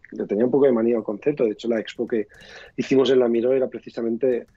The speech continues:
parafraseando a Max Neuhaus en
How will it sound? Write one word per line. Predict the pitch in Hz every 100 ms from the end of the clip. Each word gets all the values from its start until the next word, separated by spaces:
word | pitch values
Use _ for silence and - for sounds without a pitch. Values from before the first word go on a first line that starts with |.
| _ _ _ _ _ -
parafraseando | 123 117 117 - 123 147
a | 139
Max | 123 110
Neuhaus | 143 139 135 127 127 -
en | - 107 104